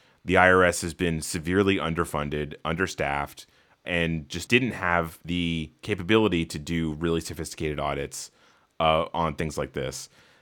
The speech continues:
That's changed now that Congress has given the I R S funding. Do you think that that's kind of what was behind all this, that, uh, when, uh, tax advisors and tax lawyers and wealthy people believe that the I R S doesn't have the capability to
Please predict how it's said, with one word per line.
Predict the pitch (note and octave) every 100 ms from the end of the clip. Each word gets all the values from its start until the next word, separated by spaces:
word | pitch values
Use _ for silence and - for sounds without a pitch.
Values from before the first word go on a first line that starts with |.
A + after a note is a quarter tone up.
| -
That's | G#2+ A#2+ -
changed | - B2 B2+ A2
now | F2 D#2 D#2 D#2 D#2 -
that | E2 E2+ D#2+ - -
Congress | - F#2 F2 F2 -
has | E2+ D2+
given | F2 E2+
the | E2
I | D#2+
R | D#2+ D#2+
S | D2+ - -
funding. | - E2 D2+ C#2+ C#2+ - _ -
Do | -
you | C#3+
think | E3+ F#3
that | A3
that's | B2 G#2 -
kind | - A2+
of | G2+ F2+ -
what | E2 G2+ F2+
was | F#2
behind | - D#2 E2 F2
all | F#2
this, | F#2 F#2+ -
that, | E2 E2+ D#2+ _ _ _ _
uh, | F2+ F2+ F2
when, | F2 F#2+ F#2 F2+ F2 E2+ _ _ _ _ - _ _ - F#2+ -
uh, | F2+
tax | - B2 -
advisors | G#2+ G#2 G#2 G2+ G2+
and | F2+
tax | F#2 G2 -
lawyers | G2 F#2 F#2 E2+
and | E2
wealthy | F2 F#2 F#2
people | F2+ E2+ F2
believe | D#2+ E2 D#2+ F2
that | F2 E2
the | D2+
I | D#2
R | D#2+
S | D#2 D2+ - - - _ _ D#2
doesn't | F2+ F#2 F#2
have | F2+
the | E2+
capability | E2 D#2 D2+ E2 E2 E2
to | D#2+ - E2 D2+ D2